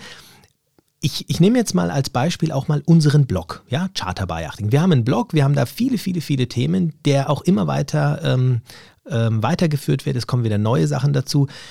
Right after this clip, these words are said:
So, jetzt stell dir vor, es wird irgendetwas geändert. Es gibt irgendetwas, ähm, eine neue Information oder irgendeinen Hafen gibt's jetzt nicht mehr. Jetzt, ähm,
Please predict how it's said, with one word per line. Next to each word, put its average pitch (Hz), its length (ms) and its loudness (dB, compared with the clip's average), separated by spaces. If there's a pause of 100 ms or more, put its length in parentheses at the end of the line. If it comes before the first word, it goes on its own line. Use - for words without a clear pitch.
(120)
So, 110 200 -2
jetzt - 420 -2
stell 160 220 0
dir 208 100 2
vor, 180 180 0
es 160 100 -4
wird 156 180 -2
irgendetwas 175 540 2
geändert. 123 560 0 (200)
Es - 140 -2
gibt - 240 -4
irgendetwas, 151 840 0
ähm, 123 360 0
eine 120 240 2
neue 117 220 4
Information 95 580 -4
oder 117 180 0
irgendeinen 139 320 4
Hafen 127 260 0
gibt's 104 220 -6
jetzt - 180 -8
nicht 104 160 -10
mehr. 90 220 -10 (640)
Jetzt, - 400 -8
ähm, 123 460 -8